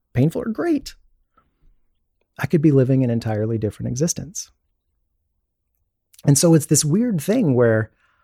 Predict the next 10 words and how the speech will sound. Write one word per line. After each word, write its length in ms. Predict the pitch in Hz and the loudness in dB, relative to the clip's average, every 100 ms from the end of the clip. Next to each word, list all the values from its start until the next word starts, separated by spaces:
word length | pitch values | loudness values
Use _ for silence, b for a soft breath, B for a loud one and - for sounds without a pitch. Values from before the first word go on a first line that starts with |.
| _ _ _ _ - | _ _ _ _ -10
mindfulness 640 | - 220 254 - 202 165 - | -6 0 0 2 2 2 0
has 140 | 139 | 0
allowed 440 | 131 120 120 143 | 2 2 0 0
me 160 | 139 131 | 2 0
to 460 | - 123 113 113 - _ _ - | 0 0 0 -2 -10 _ _ -16
both 520 | 113 139 160 196 - - | -4 -2 0 -2 -8 -4
slow 440 | - - 143 156 | -4 2 2 4
down 560 | 123 110 147 214 247 - _ _ _ _ _ _ _ _ _ _ _ _ _ _ _ _ _ _ _ _ _ _ _ _ _ _ _ _ - | 2 0 0 2 2 0 _ _ _ _ _ _ _ _ _ _ _ _ _ _ _ _ _ _ _ _ _ _ _ _ _ _ _ _ 0
and 480 | 151 165 170 165 151 _ _ _ _ _ - | 2 4 2 0 -2 _ _ _ _ _ -4
increase 960 | 147 143 - - 165 175 - - - | 0 0 -2 -2 0 0 -2 -4 -8